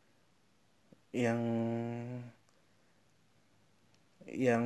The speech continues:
menyejukkan tubuh kita gitu. Sesimpel itu sebetulnya, walaupun ya pada prakteknya susah juga gitu, masih ada keinginan-keinginan gitu untuk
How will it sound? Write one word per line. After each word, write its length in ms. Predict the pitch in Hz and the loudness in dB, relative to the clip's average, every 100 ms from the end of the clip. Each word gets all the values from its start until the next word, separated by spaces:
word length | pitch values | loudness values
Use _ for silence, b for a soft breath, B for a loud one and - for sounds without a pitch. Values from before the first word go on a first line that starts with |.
| 120 | 2
menyejukkan 920 | 120 120 120 120 113 117 120 113 113 | 0 0 0 0 0 0 2 0 0
tubuh 240 | 110 107 | -2 -2
kita 400 | 113 147 160 170 131 | -2 0 2 0 -4
gitu. 320 | 123 - 156 - B B B _ _ _ _ B B B B B - _ | -8 -6 -10 -10 B B B _ _ _ _ B B B B B -20 _
Sesimpel 640 | - - 127 123 127 139 | -2 2 2 6 6 6
itu 160 | - 135 | 4 2
sebetulnya, 560 | 139 123 120 127 123 135 | 4 2 2 2 4 4
walaupun 480 | 120 117 123 135 | 4 4 2 0
ya 80 | 120 | 0
pada 400 | 117 117 113 113 | 0 2 4 4
prakteknya 420 | 110 107 110 135 131 | 2 2 0 -2 -2
susah 240 | 120 117 | -2 -2
juga 320 | 120 123 123 120 | 0 2 4 2
gitu, 240 | 120 127 | 0 0
masih 240 | 127 - | -2 -2
ada 240 | 117 117 113 - | -2 -2 -4 -4
keinginan-keinginan 960 | 120 117 113 120 117 113 113 117 123 | -6 -4 -6 -4 -4 -4 -4 -4 -4
gitu 160 | 123 127 | -4 -4
untuk 180 | 123 | -4